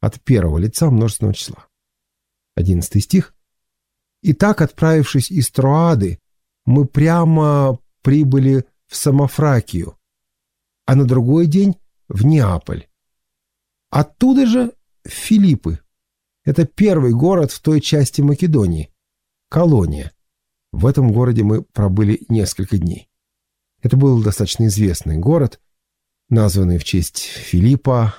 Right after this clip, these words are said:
отца Александра Македонского. Город, в котором иудаизма, как мы с вами сейчас увидим, практически не было.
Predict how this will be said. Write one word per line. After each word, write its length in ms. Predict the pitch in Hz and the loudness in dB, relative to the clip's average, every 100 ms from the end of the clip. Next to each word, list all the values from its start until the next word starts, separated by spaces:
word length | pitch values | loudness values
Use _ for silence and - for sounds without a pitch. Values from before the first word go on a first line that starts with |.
| _ | _
отца 420 | - - - 98 87 | -12 -12 -8 -4 -2
Александра 540 | 85 - 90 90 95 | -4 -4 -4 -2 -4
Македонского. 800 | 92 104 110 131 117 - 95 87 _ _ _ _ _ _ _ _ _ 113 | -4 -2 0 0 0 -4 -6 -8 _ _ _ _ _ _ _ _ _ 0
Город, 400 | 120 190 185 - | 2 2 0 -2
в 40 | |
котором 460 | 139 135 156 143 - _ _ _ _ _ _ _ - | -4 0 0 0 -2 _ _ _ _ _ _ _ -2
иудаизма, 800 | 170 160 143 196 240 196 151 104 | 2 2 2 2 2 2 2 0
как 240 | - 101 | -2 -2
мы 180 | 117 120 | 0 0
с 120 | - | -2
вами 220 | 110 101 | -2 -2
сейчас 460 | 92 101 101 90 - | -4 -4 -4 -4 -8
увидим, 500 | - 135 220 233 196 - _ _ _ _ _ _ _ _ | -6 -2 0 0 -2 -6 _ _ _ _ _ _ _ _
практически 540 | 113 - 165 - - | -2 0 0 0 0
не 160 | 139 78 | 2 2
было. 300 | - 71 | -2 -12